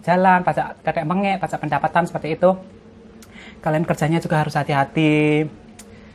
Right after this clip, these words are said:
memajukan rakyat, jujur gitu loh. Jangan karena uang terus kalian menggu-, merugikan rakyat kecil, jangan.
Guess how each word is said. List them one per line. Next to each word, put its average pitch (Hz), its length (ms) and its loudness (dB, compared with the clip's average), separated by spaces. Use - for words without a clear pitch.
memajukan 151 420 0
rakyat, 156 480 2
jujur 160 560 2
gitu 151 160 -2
loh. 165 420 6
Jangan 151 160 2
karena 151 320 0
uang 165 480 4
terus 156 160 -8
kalian 160 240 -2
menggu-, 160 240 -8
merugikan 147 400 -4
rakyat 147 240 -2
kecil, 156 240 -4
jangan. 143 560 -2